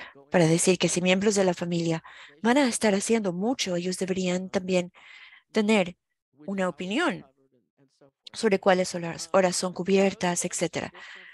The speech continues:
Aquellos que eligen un apoyo formal son asignados o tal vez pueden elegir un gestor de casos que puede ser el asesor original de las necesidades, pero a menudo es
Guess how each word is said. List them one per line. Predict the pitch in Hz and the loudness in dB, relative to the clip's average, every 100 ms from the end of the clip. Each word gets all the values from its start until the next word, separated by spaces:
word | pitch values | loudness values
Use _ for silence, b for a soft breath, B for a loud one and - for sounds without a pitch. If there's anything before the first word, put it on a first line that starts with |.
| B B B B _ - | B B B B _ -6
Aquellos | 190 185 175 170 175 | -4 0 2 2 0
que | - 180 - | -2 -2 0
eligen | 196 185 208 202 | -4 -4 -4 -4
un | 175 | -4
apoyo | 165 170 165 | -2 -2 -2
formal | - 165 160 160 - B B B - | -4 -6 -4 -4 -8 B B B -8
son | - 180 - | -2 -2 -4
asignados | - - 170 165 180 190 | -4 -2 0 0 0 -2
o | |
tal | 180 165 | -2 2
vez | 170 165 | 2 0
pueden | 190 180 175 170 | 0 0 0 -2
elegir | 170 160 - 185 | -4 -4 -4 -8
un | 175 | -6
gestor | 170 - 170 | -6 -2 0
de | 160 | 0
casos | 165 160 160 190 - | 2 2 2 -2 -4
que | 170 | -4
puede | - 165 165 | 0 0 2
ser | 165 175 | 0 0
el | 165 | 0
asesor | 160 - 156 180 170 | 0 0 -2 -2 -2
original | 170 175 226 262 208 | -2 -4 -2 2 2
de | 165 | 0
las | 165 | -2
necesidades, | 165 165 156 165 151 156 | -6 -8 -4 -2 -2 -4
pero | - 175 | -4 -4
a | |
menudo | 170 165 170 | -4 -4 -4
es | 208 | -4